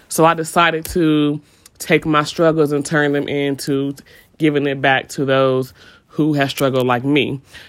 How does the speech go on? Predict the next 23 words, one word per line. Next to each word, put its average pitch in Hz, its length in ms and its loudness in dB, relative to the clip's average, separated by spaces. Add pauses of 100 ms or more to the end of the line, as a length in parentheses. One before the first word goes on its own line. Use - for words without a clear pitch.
So 147 180 2
what 160 120 4
I 226 80 2
specialize 160 680 0
in 151 320 0
is 143 280 2
self-love, 156 680 2
self-care, 147 720 0 (500)
um, 139 240 0
self-esteem 165 680 0
is 156 120 -2
my 143 160 2
new, 143 500 0 (880)
um, 135 440 0
my 131 140 0
new 151 240 4
one 139 180 2
that 135 140 2
I 135 60 4
decided 135 360 -2
to 151 120 -2
add 131 220 0
on 131 380 -2